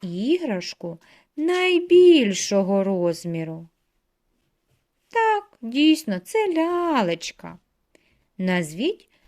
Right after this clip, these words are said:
найменшу іграшку. Так, це брязкальце для малюка.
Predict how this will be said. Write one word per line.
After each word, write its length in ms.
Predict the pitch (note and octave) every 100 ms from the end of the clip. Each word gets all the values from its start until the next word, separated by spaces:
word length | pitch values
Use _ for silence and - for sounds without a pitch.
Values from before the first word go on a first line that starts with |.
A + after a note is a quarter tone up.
| _ -
найменшу 1400 | B3 C#4 C#4+ C#4+ D#4 F4+ F4+ F4 D#4 B3 G#3+ - A3
іграшку. 960 | G#3+ G3 F3+ D#3+ D#3+ D#3+ - - - F#3 _ _ _ _ _ _ _ _ _ D4 C#4+ C#4 C#4+ D4 D#4 D#4 -
Так, 840 | G#3+ A3+ B3+ C#4 C#4 A#3+ F#3+ -
це 220 | - A#4 A4
брязкальце 960 | G#4+ A4+ A4+ F#4+ D4 - C#4+ C4 D4
для 180 | D#4 G#4+
малюка. 1120 | A#4 A#4 A#4+ A#4 - G#4 F#4 A#3+ F#3 E3